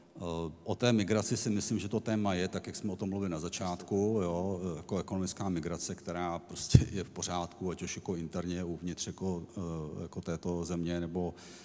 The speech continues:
eh, nebo mezinárodně, ale jinak je to jedno z témat, k-, které se stalo trošku jako hysterické v médiích, takže jako pro mě, a jsem rád, že vlastně je to tady zavnímáno podobně, že to,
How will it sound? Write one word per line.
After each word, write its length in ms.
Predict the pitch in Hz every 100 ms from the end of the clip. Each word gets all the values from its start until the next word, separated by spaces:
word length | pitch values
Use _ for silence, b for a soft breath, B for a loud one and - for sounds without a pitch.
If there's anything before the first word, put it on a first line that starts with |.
| B 92
eh, 340 | 85 82 82
nebo 180 | 82 90
mezinárodně, 1000 | 85 87 85 85 87 90 85 85 87 92
ale 360 | 87 85 85 80
jinak 440 | 80 85 82 -
je 80 | 80
to 180 | - 87
jedno 340 | 80 85 87
z 100 | -
témat, 520 | - 82 82 82 80
k-, 340 | - 85 82 80
které 460 | 82 82 82 82
se 140 | 80 90
stalo 260 | - 82
trošku 340 | 80 82 - 87
jako 160 | 80
hysterické 600 | 78 80 85 78 - 82
v 40 | 80
médiích, 480 | 76 73 78 78 -
takže 400 | 78 71 80 73 - -
jako 260 | 85 76 80
pro 200 | - 80
mě, 220 | 85 80 - B B B 87
a 60 |
jsem 280 | - - 82
rád, 240 | 82 80
že 100 | 78
vlastně 360 | 78 78 - 87
je 60 | 80
to 160 | 87
tady 300 | 80 78 80 92
zavnímáno 560 | 92 76 82 78 80
podobně, 340 | - 78 76 73
že 100 | 80
to, 240 | - 78